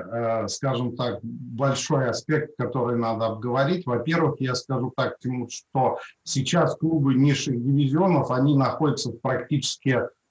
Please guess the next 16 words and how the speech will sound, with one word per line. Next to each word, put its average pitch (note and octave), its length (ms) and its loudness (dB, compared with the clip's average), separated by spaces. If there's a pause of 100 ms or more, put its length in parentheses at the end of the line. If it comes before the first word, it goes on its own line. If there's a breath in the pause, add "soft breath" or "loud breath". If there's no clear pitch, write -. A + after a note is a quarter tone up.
а, A2+ 300 2
в A2 80 0
банкротном B2+ 600 2
состоянии. A#2 720 -2
Да, B2 240 -2
я A#2+ 160 2
вот A2 120 -2
сегодня B2+ 440 0
утром A#2 360 0
разговаривал A2+ 540 2
там G#2 160 -2
со A#2+ 160 -4
своим A2 300 -2
товарищем B2+ 500 0
Полом A2 340 0
Скали, F#2+ 400 0